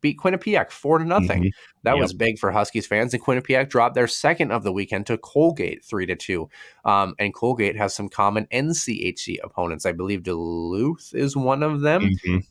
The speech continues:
Speaker 2: I think
Speaker 1: Duluth
Speaker 2: so.
Speaker 1: and North Dakota. I think it's Duluth, but, um, and then Harvard lost to Brown three to two on Saturday. So there's another big blow to a top team in the E C A C. So the big dogs in that conference not doing so well. Uh,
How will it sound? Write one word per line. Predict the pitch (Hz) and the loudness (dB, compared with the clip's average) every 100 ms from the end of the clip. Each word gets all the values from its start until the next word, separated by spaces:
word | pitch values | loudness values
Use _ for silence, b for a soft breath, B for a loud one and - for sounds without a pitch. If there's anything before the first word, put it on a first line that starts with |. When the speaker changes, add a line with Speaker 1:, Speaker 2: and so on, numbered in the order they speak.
| - | -2
Speaker 2:
I | 92 | 2
think | 90 | 6
Speaker 1:
Duluth | 156 | 6
Speaker 2:
so. | 190 139 | 6 4
Speaker 1:
and | |
North | 120 - | 4 2
Dakota. | - 98 | 0 2
I | 107 | 4
think | 151 | 4
it's | 175 | 2
Duluth, | - 107 92 78 - | 2 2 2 -2 0
but, | 98 - B B B 87 | 0 0 B B B 2
um, | 98 98 - | 4 2 -2
and | 117 120 | -2 0
then | 117 | 0
Harvard | - 135 175 117 104 - | 2 2 4 4 4 4
lost | 104 110 - | 4 4 0
to | |
Brown | 104 110 127 156 147 | 0 0 2 0 -2
three | 104 92 | -2 0
to | 87 | -2
two | - 87 | -4 -2
on | 85 80 | -2 -2
Saturday. | - 78 78 76 76 | -2 0 0 -2 -4
So | - 98 90 82 B B _ | -2 2 2 0 B B _
there's | 107 120 | 0 2
another | 143 120 104 | 2 2 2
big | 95 92 | 0 -4
blow | 87 90 85 | 0 0 0
to | - 90 | -2 -4
a | |
top | - 85 - | 0 0 0
team | - 92 85 | -4 -4 -4
in | |
the | 82 87 | -6 -8
E | 85 | -10
C | - 82 80 | -6 -4 -4
A | |
C. | - 82 | -4 -6
So | - | -4
the | 85 | -2
big | 90 120 | -2 0
dogs | 120 85 82 82 | 4 4 4 0
in | 85 | -2
that | 85 92 - _ _ _ | -2 -2 -6 _ _ _
conference | - 85 123 98 80 92 | -4 -2 0 -2 -2 -2
not | 85 85 | -2 -2
doing | 82 76 | -6 -6
so | - - 80 | -8 -8 -2
well. | 98 104 101 B B B - | 2 4 2 B B B 0
Uh, | 95 95 98 | 4 4 2